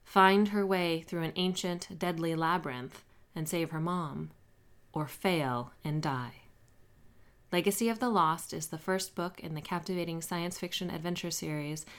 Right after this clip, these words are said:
The Atlantis Legacy. If you like ancient mysteries, Greek mythology, treasure hunting adventures, and dynamic characters, then you'll love this exhilarating adventure.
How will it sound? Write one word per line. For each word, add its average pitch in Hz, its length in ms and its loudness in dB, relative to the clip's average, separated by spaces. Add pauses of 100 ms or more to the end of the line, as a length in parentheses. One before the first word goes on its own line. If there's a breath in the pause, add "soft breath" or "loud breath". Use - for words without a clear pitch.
(240 loud breath)
The 175 120 2
Atlantis 165 440 2
Legacy. 151 520 -8 (540 loud breath)
If 185 100 -6
you 196 100 6
like 185 280 6
ancient 180 340 0
mysteries, 165 680 -6
Greek 175 240 -2
mythology, 160 800 -4 (240 loud breath)
treasure 190 320 4
hunting 180 340 0
adventures, 151 640 -4
and 160 180 -4
dynamic 151 420 -4
characters, 233 720 -6 (240)
then 170 100 -2
you'll 156 220 2
love 160 320 6 (240)
this 156 160 -6
exhilarating 151 640 -4
adventure. 147 560 -8